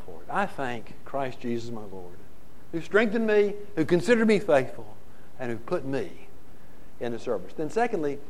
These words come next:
we see Paul's need in the first part of verse thirteen. And there is no question that Paul's need was great. Let's be clear about something.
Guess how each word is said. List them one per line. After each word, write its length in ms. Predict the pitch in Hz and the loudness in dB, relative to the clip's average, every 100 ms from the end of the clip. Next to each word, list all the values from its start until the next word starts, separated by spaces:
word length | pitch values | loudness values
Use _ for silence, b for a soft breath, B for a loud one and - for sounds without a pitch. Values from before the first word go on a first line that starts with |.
| - | -6
we 80 | 143 | -6
see 160 | - 156 | -2 -2
Paul's 400 | - 143 135 131 | 4 6 6 4
need 340 | 139 131 104 - - - - - - - - - - - - - - - - | 0 0 -2 -6 -6 -6 -4 -4 -6 -6 -6 -6 -6 -6 -6 -6 -6 -6 -4
in 80 | 151 | 2
the 80 | 151 | 6
first 300 | 170 165 - | 8 6 6
part 200 | 156 139 | 4 4
of 80 | 131 | 4
verse 220 | 131 123 | 0 2
thirteen. 480 | 139 123 107 98 87 - - - - - - - - - - - | 0 -2 -2 -4 -4 -4 -4 -6 -6 -4 -4 -6 -6 -6 -6 -6
And 120 | 135 165 | -2 4
there 160 | 156 | 6
is 140 | 151 135 | 4 2
no 520 | 170 185 185 180 170 - - | 6 8 8 6 2 -4 2
question 440 | 170 147 - - - - - - B B B B B - | 2 2 -2 -6 -6 -4 -4 -4 B B B B B -4
that 200 | - 110 | -4 -4
Paul's 420 | - 151 156 151 127 | 0 4 6 4 2
need 400 | 123 117 113 117 - - - - - - - | -2 -2 -2 -4 -6 -6 -4 -4 -6 -6 -6
was 160 | 110 | -6
great. 340 | 101 110 101 90 - - - - - - - - - - - - - | -4 -2 -2 -2 -4 -6 -6 -6 -6 -4 -4 -4 -4 -4 -6 -4 -4
Let's 180 | 208 | -2
be 120 | - 147 | -2 -4
clear 240 | - 143 | 2 2
about 240 | 110 98 | 2 -2
something. 240 | - 95 | -4 -6